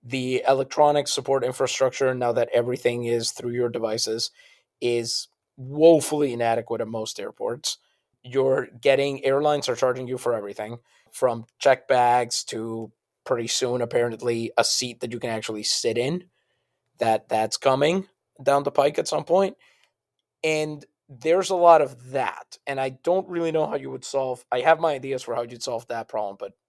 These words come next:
I don't know if they're applicable. The other problem is that it shouldn't be the only way to get long distances in this country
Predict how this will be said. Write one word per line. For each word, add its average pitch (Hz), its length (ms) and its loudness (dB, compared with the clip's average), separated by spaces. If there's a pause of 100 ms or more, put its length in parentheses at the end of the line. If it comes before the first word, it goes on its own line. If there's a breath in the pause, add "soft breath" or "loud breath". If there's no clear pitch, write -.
I 113 60 -4
don't 113 140 -6
know 110 120 -6
if 104 80 -12
they're 104 120 -8
applicable. - 520 -12 (720 soft breath)
The 175 140 0
other 262 180 8
problem 139 640 2
is 139 240 -6
that 131 340 0 (340)
it 160 180 -4
shouldn't 202 420 2
be 175 140 -6
the 160 240 -6
only 160 300 6
way 135 320 0
to 123 140 -10
get 120 340 2
long 113 360 -2
distances - 840 -6 (120)
in 123 140 -8
this 110 160 -2
country - 400 -14